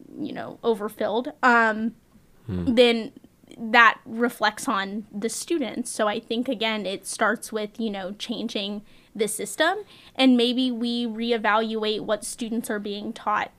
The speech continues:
Speaker 1: too. I think that it's important to have some of those, um, classes that show application.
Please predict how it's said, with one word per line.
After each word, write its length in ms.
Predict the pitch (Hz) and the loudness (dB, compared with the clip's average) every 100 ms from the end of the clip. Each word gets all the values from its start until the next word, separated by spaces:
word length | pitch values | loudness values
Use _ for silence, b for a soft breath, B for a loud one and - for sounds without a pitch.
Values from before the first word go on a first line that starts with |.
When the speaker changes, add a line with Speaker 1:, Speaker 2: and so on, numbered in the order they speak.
| _ | _
Speaker 1:
too. 300 | - - 339 | -12 -4 -2
I 160 | 180 196 | -2 -6
think 320 | - 220 - | -8 -10 -6
that 200 | 226 208 - B B | -2 -2 -4 B B
it's 240 | - 262 285 | -4 0 2
important 560 | 269 - 277 - 254 | 2 2 -2 0 -4
to 140 | - 233 | -2 -4
have 480 | - 320 339 262 240 | 0 2 4 2 0
some 220 | 247 226 | -2 -2
of 240 | 233 226 | -4 -4
those, 500 | 226 220 214 226 214 - B B B - | -2 0 0 -2 -6 -14 B B B 0
um, 500 | 214 208 202 170 - - _ - | 2 2 -2 -6 -10 -16 _ -16
classes 720 | - 220 214 - 233 226 208 | 2 4 4 2 -2 -2 -4
that 400 | - 214 214 - - _ _ - - - _ - | -4 0 0 -2 -8 _ _ -20 -20 -20 _ -12
show 1040 | - - 254 247 254 254 247 247 233 220 - | -6 2 4 6 4 2 0 -2 -4 -8 2
application. 840 | 233 269 277 269 247 - 180 233 | 2 2 0 -2 -2 -4 -6 -8